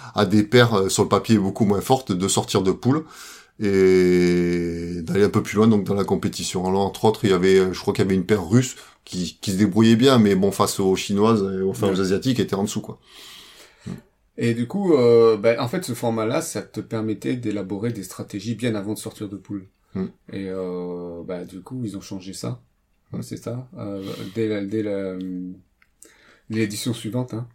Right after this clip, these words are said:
Speaker 1: Je, je crois.
Speaker 2: Euh,
Speaker 1: Hmm.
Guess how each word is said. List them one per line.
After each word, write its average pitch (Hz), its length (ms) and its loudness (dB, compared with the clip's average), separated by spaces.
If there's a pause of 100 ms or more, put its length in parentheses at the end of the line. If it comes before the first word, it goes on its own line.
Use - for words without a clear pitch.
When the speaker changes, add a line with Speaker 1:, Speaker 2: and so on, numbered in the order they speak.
Speaker 1:
Je, 95 180 -4 (240)
je 95 180 -2
crois. 107 140 -4 (280)
Speaker 2:
Euh, 95 680 -8 (1080)
Speaker 1:
Hmm. 104 80 -6